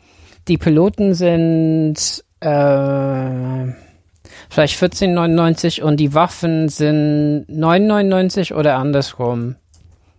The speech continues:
Ähm, aber das teuerste ist auf jeden Fall neunundzwanzig neunundneunzig.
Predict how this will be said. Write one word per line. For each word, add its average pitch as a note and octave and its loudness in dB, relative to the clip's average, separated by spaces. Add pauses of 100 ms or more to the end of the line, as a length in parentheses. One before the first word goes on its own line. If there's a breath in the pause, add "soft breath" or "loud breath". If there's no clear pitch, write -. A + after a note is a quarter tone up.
(240)
Ähm, C3 0
aber D3 2
das D3 0
teuerste G3 2
ist E3 2
auf D3+ 0
jeden D#3+ 4
Fall D3+ 0
neunundzwanzig D3 0
neunundneunzig. C3 -2